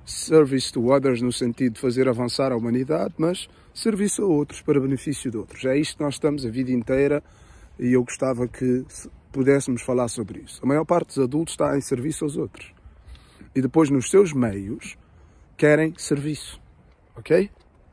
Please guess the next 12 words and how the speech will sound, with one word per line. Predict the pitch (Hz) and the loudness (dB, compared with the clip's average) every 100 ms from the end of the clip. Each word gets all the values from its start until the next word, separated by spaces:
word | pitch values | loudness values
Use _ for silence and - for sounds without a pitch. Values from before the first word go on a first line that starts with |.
| _ - - - - - | _ -20 -20 -20 -20 -8
É | 135 | -4
uma | 147 | -4
realidade. | 143 135 135 135 104 - | -2 -4 -2 -6 -8 -12
A | - | -12
maior | 107 165 196 | -2 -2 0
parte | - 165 190 - 139 | 4 4 2 -6 -12
dos | 123 135 | -8 -2
adultos, | 170 156 123 120 151 160 - - - - - - - - _ - | -2 0 -2 -4 -6 -8 -10 -20 -20 -20 -20 -20 -20 -20 _ -16
ok? | 107 - 127 143 - - - - - | -6 -2 -2 -2 -8 -20 -20 -12 -4
Nesta | 151 165 156 | -2 -2 -6
vida | 131 139 127 127 | -6 -6 -6 -6
social, | - - 156 - 127 113 - | -8 -10 -8 -4 -4 -4 -8